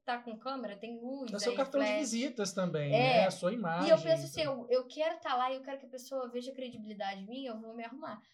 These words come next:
Speaker 1: Mas eu também ensino pras minhas alunas que, você tem reunião? Eu já ensino tudo, roteiro na consultoria. Roteiro, o que ela tem que fazer, como ela tem que ficar de postura, e falo: se arruma da sua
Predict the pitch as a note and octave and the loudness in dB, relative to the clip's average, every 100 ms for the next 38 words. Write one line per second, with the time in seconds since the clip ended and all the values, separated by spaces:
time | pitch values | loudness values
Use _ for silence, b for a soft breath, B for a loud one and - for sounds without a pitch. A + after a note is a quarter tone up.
0 | B C4+ A#3+ B3 C4 C4+ C4 C#4 - - | B -4 -2 -2 -2 -2 -4 -6 -12 -14
1 | - F4+ E4+ D#4 C4+ B3 A#3+ A3+ A3 A3+ | -12 -12 -6 -6 -4 -4 -2 -2 -2 -6
2 | A#3 - A3+ F#3+ F3 - G#3 A#3 A3+ G3+ | -8 -10 -12 -12 -14 -12 -10 -10 -8 -8
3 | F#3+ A#3+ G3+ E3+ - F#3+ G3+ A3+ C4+ - | -8 -4 -4 -4 -10 -12 -4 -4 -4 -8
4 | - D#4 - A#3+ F3+ - G3+ G3+ - G3+ | -14 -12 -8 -8 -8 -12 -12 -12 -10 -8
5 | G#3 F#3+ F#3+ F#3 b b _ - F#3+ F#3+ | -6 -6 -10 -14 b b _ -10 -6 -6
6 | F#3 G3 F#3+ - F#3+ F3 D3+ _ _ _ | -6 -8 -12 -12 -12 -12 -16 _ _ _
7 | _ - C#4+ C#4+ C#4+ D4+ D4+ C4 B3 B3 | _ -4 -4 -2 -4 0 0 2 2 2
8 | A#3+ A#3 A#3 - G#3+ B3 B3+ A#3+ - A#3 | 0 0 -6 -2 -2 0 0 -2 -4 -2
9 | G#3+ G#3+ _ - G3+ G3 - G3+ - D#4 | -2 -2 _ -6 -4 -6 -16 -18 -12 -8
10 | D#4+ A#3+ D4+ - - A#3+ G#3 - - C#4 | -6 -8 -10 -2 2 2 0 -10 -4 -2
11 | B3 C4+ D4 A3+ A3 - E4 C5+ | 0 -2 -2 -2 -4 -8 -4 -2